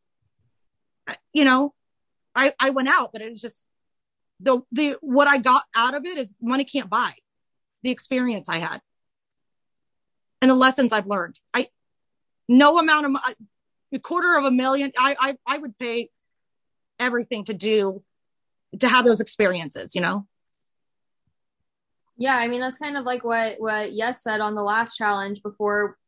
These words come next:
Speaker 2: he was all excited about the heights and the math and stuff. And he's like, "I would literally pay a hundred dollars to do this activity." <laughs>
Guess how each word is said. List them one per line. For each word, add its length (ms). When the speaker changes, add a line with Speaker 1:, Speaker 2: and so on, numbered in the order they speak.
Speaker 2:
he 120
was 140
all 140
excited 400
about 240
the 40
heights 300
and 100
the 60
math 300
and 120
stuff. 240
And 80
he's 120
like, 240
"I 100
would 160
literally 380
pay 220
a 100
hundred 280
dollars 380
to 100
do 140
this 180
activity." 720
<laughs> 60